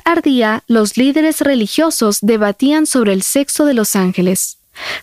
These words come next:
Perder nuestro valioso tiempo en discusiones irrelevantes quizás sea una muestra tangible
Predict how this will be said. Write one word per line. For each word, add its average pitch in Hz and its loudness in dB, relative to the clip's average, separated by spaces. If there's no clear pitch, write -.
Perder 240 2
nuestro 302 0
valioso 220 0
tiempo 240 0
en 220 2
discusiones 254 0
irrelevantes 220 0
quizás 381 0
sea 320 0
una 302 2
muestra 254 0
tangible 226 0